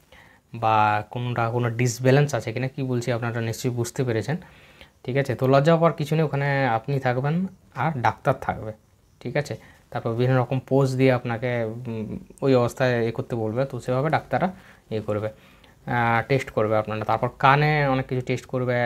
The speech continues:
তারপর কিছু আপনি, আহ, স-, মানে উচ্চারণ বা কথা ঠিকঠাক বলতে পারেন কিনা, কারণ এএলপি চাকরিতে বা লোকোপাইলট চাকরিতে কথা বলাটাও খুব ইম্পর্ট্যান্ট একটা ব্যাপার,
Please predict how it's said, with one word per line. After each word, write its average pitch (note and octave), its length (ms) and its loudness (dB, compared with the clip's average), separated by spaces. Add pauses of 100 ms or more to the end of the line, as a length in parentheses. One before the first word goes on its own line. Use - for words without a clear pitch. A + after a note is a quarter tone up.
তারপর A2+ 400 -2
কিছু C3 440 0
আপনি, C3 340 0
আহ, A2+ 680 -2
স-, - 140 -8 (100)
মানে B2 280 -2
উচ্চারণ C3+ 460 4
বা A#2+ 140 -2
কথা C#3 220 2
ঠিকঠাক D3 360 2
বলতে C3 260 2
পারেন A#2 240 0
কিনা, A#2 180 -4
কারণ C3+ 180 -2
এএলপি C#3 360 2
চাকরিতে C3+ 440 0
বা B2+ 100 2
লোকোপাইলট B2 360 2
চাকরিতে B2 320 0
কথা A#2+ 220 0
বলাটাও B2+ 280 4
খুব D#3 220 -4
ইম্পর্ট্যান্ট A2+ 600 -2
একটা F#2+ 180 -8
ব্যাপার, G#2 280 -6